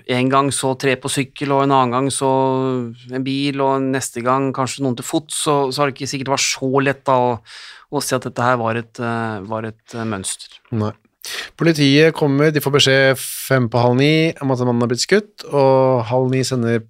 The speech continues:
Speaker 2: politiet, statspolitiet, folk av gårde.
Speaker 1: Ja.
Speaker 2: Og så er det en tjuetre-åring som ringer, og han har et morsomt navn, Jean K,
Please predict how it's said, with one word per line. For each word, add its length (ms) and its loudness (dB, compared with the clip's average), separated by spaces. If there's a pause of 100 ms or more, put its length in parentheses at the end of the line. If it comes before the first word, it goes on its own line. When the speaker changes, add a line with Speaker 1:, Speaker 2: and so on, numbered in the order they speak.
(120)
Speaker 2:
politiet, 480 2
statspolitiet, 1200 0
folk 260 -4
av 60 -6
gårde. 260 4 (520)
Speaker 1:
Ja. 100 -2 (520)
Speaker 2:
Og 120 -2
så 100 2
er 80 4
det 60 2
en 320 -2
tjuetre-åring 580 0
som 140 -4
ringer, 420 0 (440)
og 60 -10
han 200 0
har 160 2
et 80 -6
morsomt 180 -2
navn, 220 0
Jean 340 0
K, 200 -2